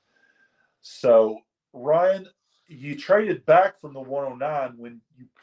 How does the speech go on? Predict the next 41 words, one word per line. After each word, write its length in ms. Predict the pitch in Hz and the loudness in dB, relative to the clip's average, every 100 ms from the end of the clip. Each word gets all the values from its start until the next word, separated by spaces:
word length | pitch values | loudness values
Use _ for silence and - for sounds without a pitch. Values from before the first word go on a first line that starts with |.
| _ | _
probably 520 | - 196 233 185 160 147 | -4 -2 -2 -6 -10 -10
would 120 | 143 | -12
have 140 | 131 | -8
thought 240 | 151 147 143 | -4 -4 -4
that 180 | 120 | -10
guy 180 | 120 135 | -4 -2
would 140 | 131 117 | -2 -8
have 220 | 98 _ | -18 _
been 200 | 143 147 | -12 -10
there, 180 | 107 104 | -14 -14
the 80 | 120 | -4
guy 140 | 127 | -4
you 100 | 131 | -4
ended 160 | 131 117 | -8 -10
up 120 | - | -8
taking 340 | 147 156 131 | -6 -6 -10
here. 340 | 95 95 92 - _ _ _ _ _ _ _ _ _ | -20 -20 -20 -20 _ _ _ _ _ _ _ _ _
Uh, 280 | 127 120 113 - - | 0 2 2 0 -6
and 160 | 160 | -2
I 60 | 170 | 0
know 180 | 220 262 | -2 -2
that 140 | 208 | -8
you 220 | 165 160 - _ _ _ 117 - | -14 -16 -18 _ _ _ _ -20
essentially 460 | 135 208 208 160 139 | -8 -8 -4 -4 -4
moved 220 | 156 156 | -4 0
up 140 | 147 | 0
from 120 | 139 | -2
the 80 | 120 | -18
six 300 | - 156 151 | -14 -12 -8
oh 140 | 131 - | -8 -8
four 180 | 151 143 | -10 -10
to 60 | |
the 140 | 113 - | -12 -2
five 240 | 143 135 | 2 2
oh 120 | 120 110 | 0 -6
nine 280 | 123 127 | -6 -6
when 80 | 107 | -10
you 80 | 104 | -10
made 220 | 113 123 | -10 -10
this 160 | 101 - | -14 -20
trade, 360 | - 95 87 | -12 -12 -12